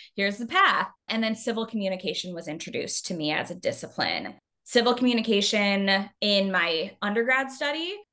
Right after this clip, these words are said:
was more so geared around civil communication in the community and how you can solve public community or public health crises using civil communication and civil dialogue as a tool to do that. I, while studying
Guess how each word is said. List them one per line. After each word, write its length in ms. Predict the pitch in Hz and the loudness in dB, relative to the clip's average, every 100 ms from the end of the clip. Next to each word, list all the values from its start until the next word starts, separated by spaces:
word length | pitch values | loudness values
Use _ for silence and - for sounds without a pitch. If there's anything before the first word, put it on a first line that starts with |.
| _ - | _ -4
was 460 | 202 208 208 196 | 4 6 6 4
more 160 | 202 202 | 2 0
so 160 | 220 214 | 2 -2
geared 380 | 196 190 196 | 2 4 4
around 420 | 196 190 185 185 190 | 4 0 -2 -4 -6
civil 320 | 202 190 190 | -4 0 0
communication 640 | - 196 185 190 185 196 | -2 -6 -6 -8 -6 -4
in 80 | 185 | -4
the 80 | 170 | -4
community 680 | - 175 160 165 214 311 311 | -6 -4 -2 0 2 2 2
and 180 | 196 185 | 0 -2
how 220 | - 190 | 0 0
you 160 | 202 | 0
can 240 | 202 190 190 | -2 -2 -2
solve 680 | - - 180 170 190 196 - | -4 0 -2 4 4 2 -4
public 600 | - 175 185 196 254 - - | -4 -2 2 2 2 -4 0
community 560 | 208 180 190 190 202 | 0 2 0 0 2
or 80 | 185 | 2
public 340 | - 185 147 - | 0 -6 -6 -8
health 380 | - 156 - - - | -4 -4 -4 -14 -6
crises 800 | 240 233 240 311 339 427 415 - _ - | -2 0 0 -2 0 0 -2 -8 _ 0
using 600 | 208 226 208 190 196 - | 4 4 4 2 -2 -2
civil 260 | 214 190 | 2 2
communication 720 | 185 190 175 170 233 233 226 | 2 -2 -2 0 2 2 2
and 160 | 196 190 | 0 -2
civil 200 | 185 180 | -4 -4
dialogue 580 | 180 160 170 180 180 - - | 0 0 2 2 0 -4 -8
as 240 | 175 180 | -6 -6
a 80 | 185 | -10
tool 380 | - 180 170 175 | -6 -2 -2 -2
to 100 | 180 | -2
do 240 | 180 151 | -4 -2
that. 320 | 123 101 - - _ - 214 | 0 0 -2 -10 _ 0 4
I, 680 | 240 240 208 208 247 247 - | 6 6 6 6 4 -2 -6
while 640 | - 202 190 185 190 196 | 2 6 8 6 4 0
studying 640 | - 196 175 180 180 202 | 0 2 2 0 -2 -6